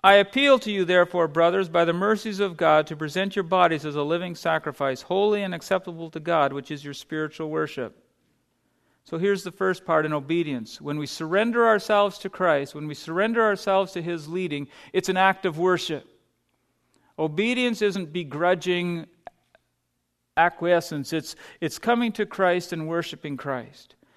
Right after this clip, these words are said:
"Do not be conformed in this world, but be transformed by the renewing of your mind, that by testing you may discern what is God's will, what is good and acceptable and perfect." Obedience to Christ, surrendering to Christ, means that our minds are being transformed.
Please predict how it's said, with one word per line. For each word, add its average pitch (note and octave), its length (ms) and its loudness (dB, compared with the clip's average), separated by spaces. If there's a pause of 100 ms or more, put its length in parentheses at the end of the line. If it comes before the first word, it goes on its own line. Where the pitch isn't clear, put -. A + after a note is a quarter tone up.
(320)
"Do F#3 100 0
not A3+ 300 6
be A#3 140 0
conformed B3 640 0
in A3+ 100 -2
this F#3+ 220 -6
world, D3 300 -2
but D3 140 -4
be D#3+ 120 -6
transformed G#3 720 -2
by D#3+ 100 0
the D3 100 -4
renewing F#3 460 0
of G3 120 -6
your G3 100 -6
mind, C#3+ 300 -2
that C#3 100 -2
by C#3+ 140 0
testing F3+ 600 -2
you D#3+ 120 -8
may D3+ 180 -4
discern G3+ 500 -6
what E3+ 140 -4
is C#3 100 -10
God's D#3+ 320 0
will, C3 280 -2
what C#3 180 -4
is B2 140 -10
good E3+ 280 -4
and E3 120 -8
acceptable C#3 600 -6
and C3+ 140 -10
perfect." - 460 -12 (1120)
Obedience A3 560 0
to F#3+ 100 -4
Christ, D#3+ 380 0
surrendering A3+ 580 0
to G#3 120 -4
Christ, D#3+ 500 0
means F#3+ 380 -2 (320)
that F#3+ 140 8
our F#3 100 10
minds A3 380 2
are A3 80 4
being G#3+ 260 0
transformed. A3 960 2